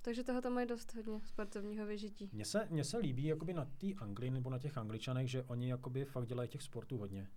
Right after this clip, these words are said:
Speaker 2: jo, jako už jenom když trénujete ty malý děti, tak oni dělají fotbal a k tomu dělají rugby ve škole, nebo
Speaker 1: Mhm.
Speaker 2: prostě nějaký další sport, jo, takže oni toho fakt mají hodně. Hrozně moc lidí tam běhá. Já jsem nedokázal uvěřit, že kolik lidí tam dokáže běhat. Jo, to je,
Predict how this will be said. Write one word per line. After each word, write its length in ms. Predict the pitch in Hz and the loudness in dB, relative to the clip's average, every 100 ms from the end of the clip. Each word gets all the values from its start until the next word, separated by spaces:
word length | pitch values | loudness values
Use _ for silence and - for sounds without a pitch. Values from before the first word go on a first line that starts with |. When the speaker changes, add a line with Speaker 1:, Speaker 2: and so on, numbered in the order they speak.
| - | -8
Speaker 2:
jo, 200 | 101 98 | -4 -2
jako 360 | 98 117 113 110 - - - | -2 -2 -4 -4 -10 -12 -8
už 140 | 123 | -4
jenom 160 | 123 123 | 0 2
když 160 | - | 0
trénujete 440 | - 120 110 107 127 | 0 -2 -2 -2 -4
ty 120 | 135 | -2
malý 220 | 113 117 | -2 0
děti, 300 | 113 95 104 | -2 -4 -6
tak 200 | 101 - | -6 -6
oni 140 | 107 107 | -4 -4
dělají 240 | 117 147 | -2 -2
fotbal 600 | 160 98 92 90 92 143 190 - - - - - - | -4 -8 -6 -6 -4 -4 -6 -12 -20 -18 -16 -14 -10
a 360 | 110 104 101 104 | -6 -4 -6 -6
k 80 | - | -4
tomu 180 | 113 | -2
dělají 240 | 113 117 117 | -2 -2 0
rugby 240 | 120 101 | -2 -2
ve 100 | 92 | -6
škole, 340 | - - 95 98 - | -6 -10 -10 -10 -8
nebo 100 | - | -4
Speaker 1:
Mhm. 60 | - | -4
Speaker 2:
prostě 220 | - - | -4 -6
nějaký 280 | 107 98 117 | -4 -4 -4
další 300 | 104 98 - | -4 -4 -6
sport, 420 | - 101 98 - | -6 -4 -4 -2
jo, 120 | 90 92 | -4 -4
takže 360 | 95 95 101 | -6 -4 -4
oni 180 | 101 101 | -4 -4
toho 140 | 98 110 | -2 -4
fakt 200 | - - | -2 -2
mají 140 | 113 | 0
hodně. 200 | 101 98 - - - - - | 0 -2 -6 -10 -10 -8 -4
Hrozně 340 | 98 117 117 | -2 0 0
moc 260 | 110 104 - | -2 -4 -4
lidí 220 | 104 101 | -2 -2
tam 160 | 101 92 | -4 -4
běhá. 380 | 98 117 90 87 - | -4 -4 -6 -10 -12
Já 200 | 104 98 | -10 -10
jsem 260 | - 101 | -8 -6
nedokázal 460 | 92 92 - 95 98 | -6 -8 -8 -6 -4
uvěřit, 280 | 95 95 98 | -4 -4 -4
že 100 | 98 | -6
kolik 240 | - 98 98 | -6 -6 -4
lidí 160 | 98 | -6
tam 140 | 98 95 | -4 -6
dokáže 360 | 95 95 92 | -6 -8 -8
běhat. 280 | 92 104 113 - - - - - 92 | -8 -8 -8 -10 -10 -8 -8 -8 -10
Jo, 60 | 90 92 | -10 -8
to 100 | 98 | -6
je, 300 | 92 92 92 | -4 -4 -8